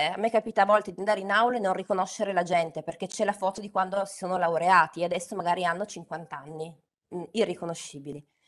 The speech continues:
E poi c'è il titolo. Quando noi facciamo un commento, chiediamo una connessione, ehm, rispondiamo o usciamo nella lista, in una lista di una ricerca,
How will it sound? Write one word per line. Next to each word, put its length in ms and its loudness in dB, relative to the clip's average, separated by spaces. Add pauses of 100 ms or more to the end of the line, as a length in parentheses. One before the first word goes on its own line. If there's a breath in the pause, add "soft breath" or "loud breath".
(640)
E 120 -6
poi 160 4
c'è 120 -6
il 140 -6
titolo. 680 -6 (360)
Quando 340 6
noi 540 2 (560)
facciamo 520 2
un 80 -8
commento, 640 -2
chiediamo 440 -2
una 160 -4
connessione, 1300 0
ehm, 580 4 (100)
rispondiamo 960 6
o 320 4
usciamo 560 2
nella 240 -2
lista, 720 -2
in 80 -6
una 140 -4
lista 300 -8
di 120 -14
una 100 -6
ricerca, 720 -2